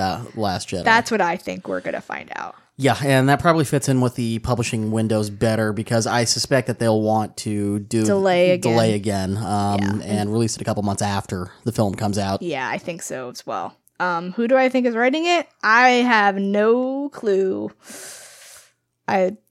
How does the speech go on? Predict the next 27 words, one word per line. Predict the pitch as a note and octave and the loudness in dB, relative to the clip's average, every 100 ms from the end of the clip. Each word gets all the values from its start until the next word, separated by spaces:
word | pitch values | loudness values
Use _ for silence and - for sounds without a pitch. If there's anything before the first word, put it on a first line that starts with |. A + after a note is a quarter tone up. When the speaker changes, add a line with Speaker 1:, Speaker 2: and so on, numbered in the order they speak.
| - | -8
Speaker 2:
I, | G#3 G3 G3 | -4 0 0
I | - B3 | 4 4
wouldn't | B3+ D#4 D#4 | 6 4 4
have | C#4 A#3 | 4 2
guessed | A#3 A#3+ - | 2 0 -2
Jason | A3 A3 G#3+ A3+ | 0 2 2 0
Fry | A3 G#3+ A3+ C4 C#4 | 4 4 4 2 0
to | - A#3 | -4 0
write | A#3 A3 - | 2 2 0
Last | A3 A3 A3 | 0 2 2
Jedi | A3+ A#3 C4 | 0 2 4
novel, | C#4 C#4+ E4 | 4 4 2
so | D#4+ - G#3+ G3+ G3 F#3 | 2 2 6 6 6 4
I, | F3+ F#3 F#3 F#3 F#3 G3+ _ _ - - | 2 2 2 2 -2 -4 _ _ -12 -2
I | F#3+ | 0
don't | F#3+ F#3 | 0 0
even | F#3 F#3 F#3+ | -2 -2 -2
wanna | F#3+ F3+ F3 F3+ G3+ - | -2 -2 -2 -2 -6 -4
guess | E3+ F#3 - | -4 -2 -6
who | - G#3+ F#3 | -8 -4 -2
would | F3+ | -2
be | F#3 | -4
writing | F#3 E3+ F3 F3 F#3 F#3 - - _ _ - | -4 -4 -4 -4 -6 -8 -14 -20 _ _ -6
the | F#3 | -2
episode | F3+ F3+ F#3+ F#3 | -2 -2 -2 -2
nine | F#3+ F3 F#3 | -2 -4 -6
novel. | F3+ F3+ - F#3+ | -6 -4 -4 -4